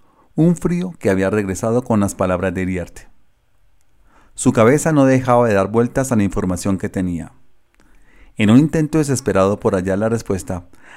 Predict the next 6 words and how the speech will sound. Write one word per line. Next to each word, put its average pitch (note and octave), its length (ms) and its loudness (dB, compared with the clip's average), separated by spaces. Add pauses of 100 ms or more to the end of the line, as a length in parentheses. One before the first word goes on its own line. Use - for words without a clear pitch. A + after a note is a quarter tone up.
(160)
había A#2+ 380 2
bombardeado G#2+ 600 0
a A2+ 80 -2
preguntas G2 480 -2
al G2+ 100 -4
policía, G2 640 -6